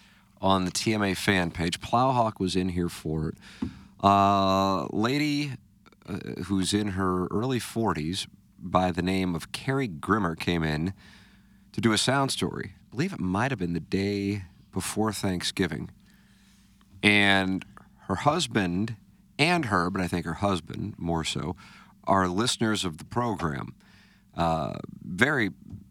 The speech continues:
uh, I think, he is anyway, into the program. Carrie,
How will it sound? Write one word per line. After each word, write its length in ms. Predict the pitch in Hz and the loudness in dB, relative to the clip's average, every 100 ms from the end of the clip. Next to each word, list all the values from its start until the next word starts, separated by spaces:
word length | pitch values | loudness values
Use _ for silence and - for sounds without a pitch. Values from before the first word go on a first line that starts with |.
| - | -12
uh, 380 | 87 80 80 82 - - - - | -4 -4 -4 -6 -10 -16 -20 -8
I 80 | 90 | -6
think, 520 | - 131 98 110 - - - - - - - - | -2 0 0 -4 -12 -16 -20 -20 -18 -14 -12 -10
he 360 | 87 - 113 | -10 -6 0
is 220 | 95 85 82 | 0 0 -2
anyway, 480 | 78 80 76 90 - | -2 -2 -2 -2 0
into 380 | 87 87 98 | -2 0 -2
the 80 | 82 | -4
program. 680 | - - 139 104 87 82 82 - - - - - - - | -2 0 0 0 0 0 -2 -8 -20 -20 -20 -20 -20 -6
Carrie, 680 | - 180 160 90 82 113 | 0 2 2 2 2 0